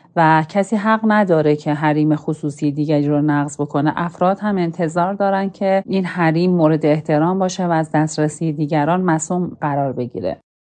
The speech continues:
اما فضای مجازی این روزها باعث شده که این در واقع تهدیدها بیشتر بشه و نقض حریم خصوصی افراد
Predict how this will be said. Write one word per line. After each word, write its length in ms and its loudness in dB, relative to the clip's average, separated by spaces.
اما 500 2
فضای 440 0
مجازی 600 0
این 120 0
روزها 320 -4
باعث 300 0
شده 320 -2
که 160 -4
این 440 0
در 220 2
واقع 260 0
تهدیدها 760 -2
بیشتر 560 0
بشه 520 0
و 140 2
نقض 420 0
حریم 440 0
خصوصی 560 -4
افراد 720 2